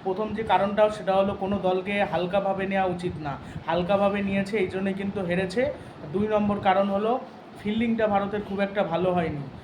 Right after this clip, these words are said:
আর তিন নম্বর কারণ হলো ব্যাটিংয়ে একটা ধারাবাহিক পারফরমেন্স করা উচিত ছিল, দায়িত্ব নিয়ে খেলা উচিত ছিল, যেমন ইব্রাহিম জারদান এবং রহমানুল্লাহ গুরবাজ খেলে আফগানিস্তানের হয়ে, যে মনে করে যে আমরা খেললেই খেলবো, না হলে কেউ খেলতে পারবে না, আমাদের স্লো শুরু করলেও বা শুরুটা ভালো করতে হবে, প্রথম দিকে উইকেট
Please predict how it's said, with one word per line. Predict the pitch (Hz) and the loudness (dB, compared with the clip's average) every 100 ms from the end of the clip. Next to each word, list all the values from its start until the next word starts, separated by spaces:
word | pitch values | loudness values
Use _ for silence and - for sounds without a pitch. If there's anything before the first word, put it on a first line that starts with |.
| - | -6
আর | 160 160 | -2 -2
তিন | 202 208 208 | 0 0 0
নম্বর | 202 208 | 0 2
কারণ | 202 196 202 | 2 2 0
হলো | 208 220 | 0 0
ব্যাটিংয়ে | 180 180 208 208 | 2 0 0 0
একটা | 208 202 196 196 196 196 - - | 2 2 4 4 4 0 -8 -6
ধারাবাহিক | 175 180 202 190 | 4 6 6 4
পারফরমেন্স | 202 185 202 196 196 196 | 2 0 -2 -2 -2 0
করা | 202 | 2
উচিত | 190 180 208 | 2 0 -6
ছিল, | - 208 226 | -4 -2 0
দায়িত্ব | 202 185 185 214 | 4 4 4 0
নিয়ে | 202 202 | 0 0
খেলা | 202 196 | 2 4
উচিত | 196 190 196 | 4 2 -4
ছিল, | - 208 | -2 -2
যেমন | 180 175 196 190 | 0 0 2 -2
ইব্রাহিম | 180 196 202 | 0 2 2
জারদান | 190 190 185 202 | 2 0 2 0
এবং | 190 196 185 | 2 0 2
রহমানুল্লাহ | 180 185 196 196 196 196 | 2 2 -2 0 2 2
গুরবাজ | 190 180 196 196 | -2 0 0 0
খেলে | 190 196 165 - - - - | -2 0 -2 -4 -14 -8 0
আফগানিস্তানের | 170 175 196 190 202 196 196 | 0 2 0 0 -2 0 0
হয়ে, | 196 185 | 2 0
যে | 185 | 0
মনে | 180 180 196 | -2 -2 0
করে | 202 196 | 0 0
যে | 185 180 | 0 0
আমরা | 175 196 | 2 0
খেললেই | 196 196 196 202 | 0 -2 -4 -4
খেলবো, | 196 190 196 220 | -6 -6 -4 -2
না | 190 | -2
হলে | 190 190 | -2 -4
কেউ | 190 180 | -6 -6
খেলতে | 170 175 | -6 -4
পারবে | 170 156 147 | -2 -2 -2
না, | 143 131 - - | -8 -10 -12 -6
আমাদের | 156 180 196 196 - - - | 0 0 0 -4 -8 -14 -4
স্লো | 208 220 | 2 2
শুরু | 220 220 | 2 -2
করলেও | 220 214 220 | -2 -2 2
বা | 214 202 | 2 2
শুরুটা | - 196 208 202 | -2 -6 0 0
ভালো | 185 196 | 0 -2
করতে | 196 196 | -4 -2
হবে, | 208 214 | -2 -2
প্রথম | 202 190 196 | -2 -2 -2
দিকে | 196 196 | -2 0
উইকেট | 185 185 | 0 -2